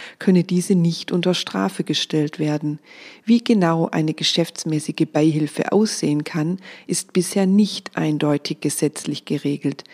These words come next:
Entsprechende Gesetzesentwürfe für eine Neuregelung scheiterten im Juli zweitausenddreiundzwanzig im Bundestag. Somit verbleibt die Beihilfe zur Selbsttötung vorerst noch in einer Art Grauzone.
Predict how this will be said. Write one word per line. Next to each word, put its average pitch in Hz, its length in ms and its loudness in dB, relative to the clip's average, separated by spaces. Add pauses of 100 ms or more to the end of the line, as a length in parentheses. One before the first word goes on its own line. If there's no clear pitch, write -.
(280)
Entsprechende 185 580 2
Gesetzesentwürfe 190 1200 0
für - 160 -2
eine 147 200 2
Neuregelung 196 840 4 (160)
scheiterten 180 720 0
im 190 160 2
Juli 170 360 2
zweitausenddreiundzwanzig 160 1300 -2
im 196 140 0
Bundestag. 165 760 -2 (360)
Somit 196 460 2
verbleibt 156 560 0
die 151 80 -2
Beihilfe 170 600 0
zur 160 160 -2
Selbsttötung 175 800 0
vorerst 165 920 -2
noch 180 200 -2
in - 120 -6
einer 185 260 0
Art 180 300 -4
Grauzone. 156 920 0